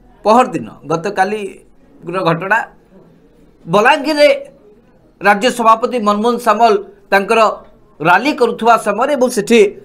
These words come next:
ସାଂସଦ ସଙ୍ଗୀତା ସିଂ ଥିବା ସମୟରେ ଦୁଇ ଗୋଷ୍ଠୀ ଭିତରେ ଯୋଉ ପରିସ୍ଥିତି ଉପୁଜିଲା, ଯୋଉ ଭୟାନକ ପରିସ୍ଥିତି ଉପୁଜିଲା, ତ ସେମିତି ଭାରତୀୟ ଜନତା ପାର୍ଟିର ଏଇ ଯଦି ଗୋଷ୍ଠୀ ବିବାଦକୁ ଯଦି ସାଧାରଣ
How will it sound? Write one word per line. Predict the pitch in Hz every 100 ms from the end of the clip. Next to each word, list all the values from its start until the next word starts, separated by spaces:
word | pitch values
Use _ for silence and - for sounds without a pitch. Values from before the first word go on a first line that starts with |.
| -
ସାଂସଦ | 202 185 - 220 -
ସଙ୍ଗୀତା | 185 196 214 214
ସିଂ | 208 196 208 -
ଥିବା | 202 185
ସମୟରେ | 180 190 254 403 - - 165 151
ଦୁଇ | 262 320
ଗୋଷ୍ଠୀ | 247 - 262
ଭିତରେ | 233 254 247 202
ଯୋଉ | 240 226 - - _ _ _ _ _ 180
ପରିସ୍ଥିତି | 208 247 - 330 330
ଉପୁଜିଲା, | 330 196 147 113 - _ _ -
ଯୋଉ | 233 160
ଭୟାନକ | 185 269 330 240
ପରିସ୍ଥିତି | 254 214 214 196 175
ଉପୁଜିଲା, | 131 110 104 - _ _ _ _ _ _ _ _ _ _
ତ | -
ସେମିତି | 185 220 240
ଭାରତୀୟ | - - 214 143
ଜନତା | 135 180 180
ପାର୍ଟିର | 190 214 208
ଏଇ |
ଯଦି | 180 180 120
ଗୋଷ୍ଠୀ | 131 - 196
ବିବାଦକୁ | 120 135 175 - 214
ଯଦି | 196 202 202 - _ -
ସାଧାରଣ | 143 135 233